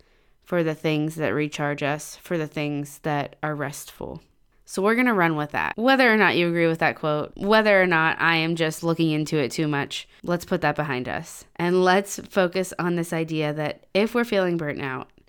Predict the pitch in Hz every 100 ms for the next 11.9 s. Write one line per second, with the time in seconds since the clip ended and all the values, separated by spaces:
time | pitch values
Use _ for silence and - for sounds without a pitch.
0 | _ - 180 180 170 180 185 190 180 170
1 | 165 151 - 160 151 156 151 151 - 143
2 | 143 - - - _ 175 165 170 165 147
3 | 151 165 156 135 139 156 156 160 156 156
4 | 151 104 - 170 170 165 160 147 139 139
5 | - - 165 151 135 151 - - 170 170
6 | 160 156 160 - 185 190 180 - 147 139
7 | 143 - - - - _ - 175 165 165
8 | 143 139 147 - - 165 156 143 - _
9 | - 156 147 170 226 247 233 226 185 170
10 | 170 165 165 165 - 170 165 165 170 165
11 | - 208 220 214 185 165 156 131 127